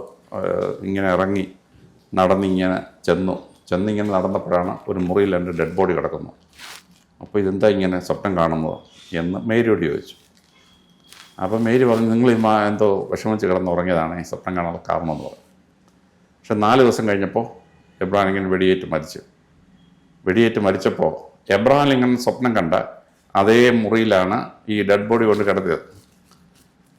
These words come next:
അപ്പോൾ മേരി അവരുടെ ഓർമ്മക്കുറിപ്പ് പറയുമ്പോഴാണ് പറയുന്നത്, "എബ്രഹാം ലിങ്കൺ ഇങ്ങനെ എന്നോട് പറഞ്ഞിരുന്നു, ഇങ്ങനെ മരിച്ച ആത്മാവ്, എൻ്റെ ശരീരം അവിടെ കിടക്കുന്നു, ഞാനിങ്ങനെ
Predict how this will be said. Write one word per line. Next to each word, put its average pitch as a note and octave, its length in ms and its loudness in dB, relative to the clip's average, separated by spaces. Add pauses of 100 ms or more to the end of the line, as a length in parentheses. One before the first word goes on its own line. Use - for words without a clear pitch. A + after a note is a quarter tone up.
(260)
അപ്പോൾ G2+ 160 0
മേരി D3 600 2 (400)
അവരുടെ B2+ 280 4
ഓർമ്മക്കുറിപ്പ് C3+ 580 4
പറയുമ്പോഴാണ് A2 460 4
പറയുന്നത്, G#2 480 2
"എബ്രഹാം A2+ 360 4
ലിങ്കൺ G#2 220 -6
ഇങ്ങനെ G2 260 -4
എന്നോട് F#2 360 -4
പറഞ്ഞിരുന്നു, F2 460 -4 (680)
ഇങ്ങനെ G2 280 0
മരിച്ച F#2+ 360 0
ആത്മാവ്, F#2 760 2
എൻ്റെ F#2 220 2
ശരീരം G2 360 2
അവിടെ F2+ 140 4
കിടക്കുന്നു, F2 440 -2
ഞാനിങ്ങനെ G2+ 760 -2